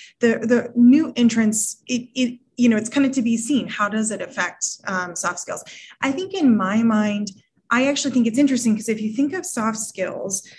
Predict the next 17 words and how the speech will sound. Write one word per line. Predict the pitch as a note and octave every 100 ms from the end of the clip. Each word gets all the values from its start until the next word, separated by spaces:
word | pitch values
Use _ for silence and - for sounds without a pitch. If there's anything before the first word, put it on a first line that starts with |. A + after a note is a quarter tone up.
| - -
think | C4+ C#4
of | D4+
a, | A#3+ G#3+ G3 -
you | G3+
know, | F3+
a, | F3+ F#3 G#3+
a |
new | G#3 A#3+
entrant | B3+ B3+ A#3
to |
the | G#3+
workforce, | F#3+ F#3 G3 F#3+ - _ -
you | G3+
know, | F#3+ - - A3 G#3
digital | - C4+ A3+ G3+
native, | G3 G3 F#3 F3+ F3 F3
probably | G3+ F#3 F#3 F3+